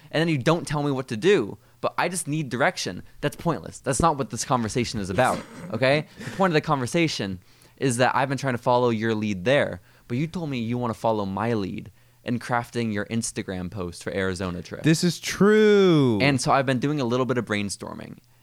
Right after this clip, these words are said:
Speaker 1: And by a little bit of brainstorming, I mean I just expanded on an idea I already told you about.
Speaker 2: J C, I'm telling you what the Instagram post needs to be. It needs to be the first photo is me with the edited face in a, in a group photo.
Speaker 1: Uh-huh.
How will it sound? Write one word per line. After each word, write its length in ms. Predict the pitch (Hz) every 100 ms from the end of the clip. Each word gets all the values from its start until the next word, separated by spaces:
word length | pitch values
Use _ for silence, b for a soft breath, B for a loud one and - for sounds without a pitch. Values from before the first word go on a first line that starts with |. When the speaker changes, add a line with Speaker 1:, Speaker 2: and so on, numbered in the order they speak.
| _
Speaker 1:
And 120 | 131 131
by 120 | 135
a 80 | 123
little 180 | 123 139
bit 140 | 135
of 80 | 120
brainstorming, 720 | 117 120 - 127 123 123 120 _ -
I 120 | 120
mean 280 | 120 117 113 _
I 120 | 113 120
just 280 | 113 - _
expanded 560 | - - - 127 127 117
on 160 | 113
an 100 | 107
idea 440 | 104 98 104 104 101
I 160 | 101
already 320 | 95 98 95
told 280 | 90 101 95
you 80 | 95
about. 300 | - 80 - - _
Speaker 2:
J 180 | 143
C, 260 | 143 - 131 -
I'm 160 | 135
telling 340 | 139 151 160 151
you 100 | 131
what 220 | 120 113
the 80 | 120
Instagram 500 | 110 107 107 104 98
post 240 | 101 92
needs 180 | 92 87
to 80 | -
be. 140 | 78
It 140 | - -
needs 180 | 107 104
to 40 |
be 80 | 104
the 100 | 92
first 380 | 90 135 170 -
photo 540 | - 135 127 123 139 165 _ -
is 360 | 110 107 107
me 200 | 101 120
with 160 | 123 131
the 160 | 131 113
edited 280 | 117 123 131
face 400 | - 92 95 -
in 80 | 107
a, 40 |
in 220 | 110 -
a 80 | 113
group 220 | 117 113
photo. 260 | - 85 82
Speaker 1:
Uh-huh. 220 | 107 92